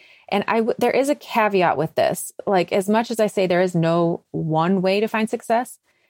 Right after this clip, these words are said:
there are some business principles that will help you. Um, you know, basic, like, have an email list. So have a way to collect money.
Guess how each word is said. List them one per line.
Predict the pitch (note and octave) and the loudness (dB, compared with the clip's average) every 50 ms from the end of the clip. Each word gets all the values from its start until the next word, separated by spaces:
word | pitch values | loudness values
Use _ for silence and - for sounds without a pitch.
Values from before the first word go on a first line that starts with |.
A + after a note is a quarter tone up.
| _ _ - | _ _ -2
there | C4+ C#4 - - | 0 0 2 2
are | C#4+ C#4+ D4 C#4+ | 4 4 2 2
some | - - - A3+ G#3 G#3+ A3 A3 G#3+ | 0 -2 -2 0 2 2 2 2 0
business | F#3+ - F3 F3 F3 - F3 D#3+ - | 0 0 0 0 0 0 -4 -4 -4
principles | - - F3 E3 E3 - F#3 - G3 G3 G3 G3 G3 - - - _ - | -6 -4 -2 -2 -2 -4 -2 0 2 2 4 2 2 -2 -6 -12 _ -2
that | F3+ F3+ E3+ E3 - - E3+ | 2 4 4 4 2 0 -2
will | F3 F#3+ E3 D3+ | 0 2 2 2
help | D#3 C3+ D#3 C3 F#2+ - _ - | 0 0 -2 -4 -4 -4 _ -6
you. | E2+ F2 E2+ - F#3 E3+ - _ _ - | -4 -2 -2 -2 -4 -6 -10 _ _ -4
Um, | - D#3 D#3+ D3 C#3 - - - - F#3+ A3 - _ _ - - - - | -2 0 0 0 0 -2 -2 -4 -6 -8 -10 -14 _ _ -16 -14 -10 -4
you | - F3+ D#3+ | -2 0 0
know, | D3 D3 | 0 0
basic, | C#3 D#3+ - F3 E3+ E3 - E3+ - - | 0 0 0 0 0 0 -2 -4 -2 0
like, | C#3 D3 C#3+ - - _ _ - - _ _ _ _ _ _ _ _ - - _ _ _ _ | 0 0 -2 -2 -8 _ _ -20 -20 _ _ _ _ _ _ _ _ -20 -20 _ _ _ _
have | - D#4+ E4 E4+ | 0 0 2 2
an | D#4 D#4+ | 2 2
email | E4 D4+ G3+ E3 D3+ D3 D3+ D3 | 2 2 2 2 2 2 2 2
list. | - - D3+ - - - | 2 2 0 -2 -4 -2
So | F3+ E3 | 0 2
have | - E3+ G3 A#3+ D4+ F4 | 2 2 2 2 2 2
a | E4 | 2
way | A3+ F#3 G#3 A3+ B3 | 2 2 2 2 0
to | A3+ - A#3 A3 G3 - - _ _ - | 0 0 0 2 2 0 -2 _ _ -6
collect | - F#3+ F3+ F#3 G3 F#3+ - D#3+ | -2 0 0 0 0 -2 -6 -6
money. | D3 C#3+ D#3 E3+ E3+ C#3 A#2 F#2 C3 D#3 | -4 -2 0 0 0 -2 -2 -4 -6 -8